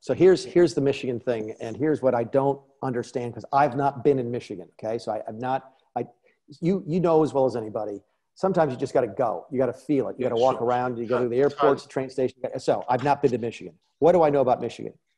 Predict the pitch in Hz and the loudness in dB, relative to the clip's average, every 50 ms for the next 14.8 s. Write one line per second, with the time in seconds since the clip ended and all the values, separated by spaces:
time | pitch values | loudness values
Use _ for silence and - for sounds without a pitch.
0 | _ _ _ _ _ _ _ _ _ _ 147 139 135 131 123 - - - - 175 | _ _ _ _ _ _ _ _ _ _ 4 4 4 4 2 0 -8 -2 4 4
1 | 180 185 185 180 180 - 143 131 - - 165 160 160 151 - - - 135 127 120 | 6 6 4 2 -2 -4 -8 -8 -2 2 4 4 4 4 2 2 2 2 2 2
2 | 113 110 - _ _ _ 156 147 185 185 165 147 123 131 123 120 - 131 123 120 | 0 -4 -12 _ _ _ 2 4 6 6 6 6 2 0 -6 -2 -2 0 0 0
3 | 107 - - 123 113 101 - - - - 135 135 131 - - 123 107 - - - | -2 -2 -4 -4 -4 -4 -8 -12 -2 0 0 0 0 0 -6 -6 -6 -6 -4 -4
4 | 147 - - 113 107 - - - _ _ 131 117 110 107 104 110 107 - - 135 | -4 -2 -2 -4 -4 -6 -14 -20 _ _ -6 -4 -4 -6 -8 -10 -14 -4 -2 -2
5 | 127 120 120 123 120 110 - - 139 123 117 113 - - - - 156 135 104 85 | -2 -2 -4 -6 -8 -10 -10 -10 -10 -8 -8 -10 -12 -14 -8 -4 -4 -4 -4 -8
6 | - _ _ _ _ _ _ _ _ _ _ _ _ _ _ _ 123 117 113 110 | -14 _ _ _ _ _ _ _ _ _ _ _ _ _ _ _ -6 -4 -4 -4
7 | 107 110 104 104 107 107 104 101 95 _ _ _ _ - _ 135 127 131 139 139 | -4 -6 -8 -10 -14 -14 -16 -18 -20 _ _ _ _ -18 _ -8 -4 -2 -2 -4
8 | - 143 135 147 147 135 120 120 - - 208 240 233 196 - 190 180 170 170 151 | -2 -2 0 2 2 2 2 2 2 2 4 6 4 6 6 6 2 2 0 -4
9 | 131 - - 120 110 139 - - _ 117 135 - - _ _ _ _ _ _ 156 | -10 -10 -14 -14 -14 -14 -14 -12 _ -10 -10 -10 -10 _ _ _ _ _ _ 0
10 | 151 139 151 147 143 151 170 175 165 156 143 147 143 170 185 - 175 156 - - | 2 4 4 4 4 4 2 2 0 0 -2 0 2 0 0 0 0 -4 -4 -4
11 | - 143 - 147 135 135 110 135 120 117 - - - - 139 139 143 139 - 139 | -6 -4 -4 -2 -2 -2 -2 -2 -4 -4 -8 -12 -10 -8 -4 -4 -4 -2 -2 -4
12 | 127 - 143 127 127 127 127 120 110 - - 135 113 123 120 110 - 131 135 135 | -2 0 0 -2 -2 -2 -2 -4 -2 0 -2 -2 -2 -2 -8 -8 -4 0 0 0
13 | 135 - 120 117 113 - 117 107 - - 123 - - 139 165 160 - 175 170 160 | 0 0 -4 -8 -8 -8 -10 -12 -10 -12 -12 -6 0 0 0 0 0 -2 0 0
14 | 156 135 - - - - 135 131 - - - - - 120 120 117 | -2 -4 -6 -12 -10 -4 -4 -4 -4 -6 -12 -10 -8 -6 -6 -6